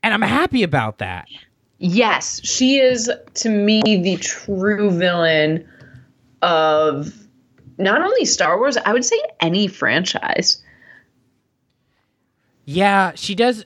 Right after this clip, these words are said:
Speaker 1: They do a great job with her, or I shouldn't say they do, because straight up, this just all comes down <laughs> to, to, to,
Speaker 2: Yeah.
Speaker 1: to Lila S. Dawson. A great job of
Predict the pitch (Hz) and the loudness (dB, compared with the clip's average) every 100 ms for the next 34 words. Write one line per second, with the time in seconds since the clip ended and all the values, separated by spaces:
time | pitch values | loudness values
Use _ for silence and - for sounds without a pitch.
0 | _ 175 202 254 262 202 202 - 185 170 | _ -2 0 0 -2 -2 -4 0 0 0
1 | 165 - - 165 160 147 127 120 - 180 | -2 -6 -8 -4 -4 -2 -2 -2 -4 -6
2 | 165 135 110 101 110 95 90 85 - 104 | -4 -4 -4 -4 -4 -4 -10 -16 -12 -6
3 | 123 110 - _ - - 175 175 135 131 | -4 -6 -10 _ -20 -2 2 2 2 -2
4 | 135 117 123 120 123 107 113 113 113 - | -6 -4 -2 0 -2 0 0 0 -2 -2
5 | 110 151 - 151 - - 131 117 127 196 | -6 -4 2 2 2 2 2 2 -2 0
6 | 175 156 160 135 135 120 117 135 123 120 | 0 2 2 2 2 0 -2 -4 -4 -6
7 | 104 - - _ _ _ _ 160 147 170 | -16 -20 -20 _ _ _ _ -10 -4 -2
8 | 185 185 160 156 147 135 135 139 127 123 | -2 0 2 2 0 -2 -2 0 2 0
9 | 120 117 113 104 - | 0 -2 -6 -10 -18